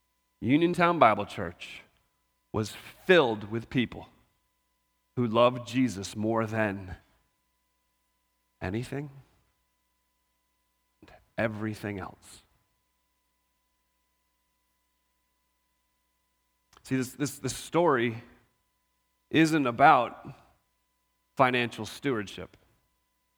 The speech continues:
However, it is about a generosity of life that is simply absurd to the rest of the world.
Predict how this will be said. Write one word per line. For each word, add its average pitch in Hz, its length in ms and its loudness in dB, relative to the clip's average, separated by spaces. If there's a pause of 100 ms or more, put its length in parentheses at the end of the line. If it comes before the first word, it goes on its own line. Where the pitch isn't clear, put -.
(920)
However, 104 600 -4 (1900)
it 110 140 0
is 143 140 2
about 117 240 2
a 113 60 -2
generosity 123 760 2
of 104 120 -6
life 117 440 0
that 101 140 -2
is 98 120 -6
simply 120 600 -4
absurd 104 1000 -8 (840)
to 104 80 -4
the 104 80 -4
rest 107 240 -6
of 101 60 -12
the 95 80 -8
world. 76 260 -10